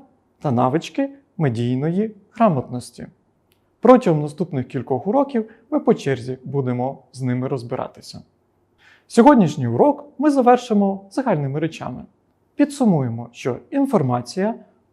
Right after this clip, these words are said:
комунікація та мас-медіа відіграють важливу роль в нашому житті. Вони є основою для нашого розуміння світу, наших стосунків з іншими людьми та нашого місця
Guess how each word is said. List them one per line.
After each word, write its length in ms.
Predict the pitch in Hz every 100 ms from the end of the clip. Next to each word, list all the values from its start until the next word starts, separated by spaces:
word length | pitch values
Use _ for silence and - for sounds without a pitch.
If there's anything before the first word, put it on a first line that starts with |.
| _
комунікація 920 | 285 269 190 151 139 135 - 165 226 - _ _
та 100 | 170
мас-медіа 720 | 131 127 139 127 123 190 254 - _ _ _ -
відіграють 560 | 262 247 220 185 147
важливу 360 | 147 127 117 120
роль 200 | 185 240 -
в 40 | 139
нашому 360 | 131 - 139
житті. 400 | 135 151 - - - _ _ _ _ _ _
Вони 180 | 135 120
є 140 | 113
основою 720 | 113 113 131 156 254 196 135 -
для 100 | 185
нашого 320 | 269 269 151
розуміння 480 | 127 120 117 113 117
світу, 540 | - 156 208 185 170 - _ _
наших 300 | 285 285 143
стосунків 720 | - 135 - 208 233 220 175
з 80 | 151
іншими 400 | 180 175 165 156
людьми 400 | 151 143 147 156 _ _ -
та 80 |
нашого 360 | 135 135 - 123
місця 460 | 123 147 - 175